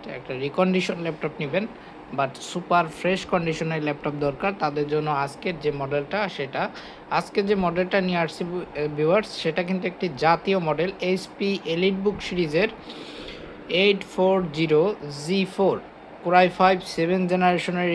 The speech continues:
একটি প্রসেসর সম্পন্ন একটি ল্যাপটপ। আট জিবি র্যাম আছে, দুইশো ছাপ্পান্ন জিবি এসএসডি আছে। ল্যাপটপটার overall লুকিংটা আজকের আমি দেখাবো যে এটা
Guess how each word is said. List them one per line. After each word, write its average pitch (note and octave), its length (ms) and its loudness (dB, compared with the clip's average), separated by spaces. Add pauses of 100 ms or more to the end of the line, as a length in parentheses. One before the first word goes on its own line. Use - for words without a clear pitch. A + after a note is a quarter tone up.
একটি - 220 -6 (120)
প্রসেসর D#3+ 400 2
সম্পন্ন E3 440 -2 (120)
একটি E3 160 -4
ল্যাপটপ। D#3+ 440 0 (240)
আট F#3 200 4 (120)
জিবি G3+ 220 2
র্যাম F3 240 4
আছে, F#3+ 300 2
দুইশো E3+ 480 -2 (120)
ছাপ্পান্ন G3+ 420 -2 (100)
জিবি F3+ 260 -2
এসএসডি D3+ 440 -4
আছে। D3 240 0 (520)
ল্যাপটপটার F#3 680 2 (140)
overall G3+ 420 6 (480)
লুকিংটা G3+ 580 2
আজকের E3+ 300 0
আমি E3 140 -4
দেখাবো D3+ 560 0 (420)
যে D#3 120 -2
এটা D#3+ 180 -2